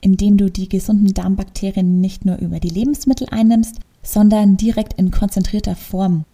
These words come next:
Die Rede ist von Probiotika. Vielleicht hast du den Begriff ja schon mal gehört. Probiotika können zur Linderung von Hautproblemen beitragen,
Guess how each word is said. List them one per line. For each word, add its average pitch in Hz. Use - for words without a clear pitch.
Die -
Rede 185
ist -
von 175
Probiotika. 175
Vielleicht -
hast -
du 170
den 160
Begriff -
ja 170
schon 165
mal 160
gehört. -
Probiotika 202
können 214
zur 170
Linderung 220
von 175
Hautproblemen 170
beitragen, 185